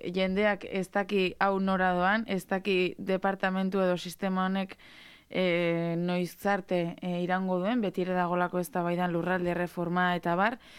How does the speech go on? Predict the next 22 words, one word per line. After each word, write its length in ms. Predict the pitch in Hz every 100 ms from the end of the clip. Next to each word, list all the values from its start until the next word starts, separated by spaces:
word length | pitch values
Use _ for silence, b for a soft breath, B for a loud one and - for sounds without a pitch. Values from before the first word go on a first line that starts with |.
| B B B
eta 280 | 190 180
iruditzen 320 | 180 196 226 220
zait, 320 | 240 240 -
e, 140 | 185 190
eztabaida 540 | 190 - 208 220 233
minimo 380 | 226 233 226 220
bat 140 | 220 208
baldin 260 | 214 214
badago, 460 | 214 214 214 233 262
hori 240 | 196 196
bera 300 | 208 214 220 226
hedabideek, 680 | 190 196 202 185 175 165
e, 100 | 175 170 175 170
pizten 480 | 175 185 - 202 196
dutela 380 | 185 196 214 233
eta 220 | 185 170
are 160 | 175 185
gehiago 380 | 190 202 202 226
mantentzen 800 | 180 175 196 196 - 175 170 160 b b b b b
dutela, 480 | 196 190 208 185 185
ez? 140 | 196
Orduan, 400 | 180 180 208 214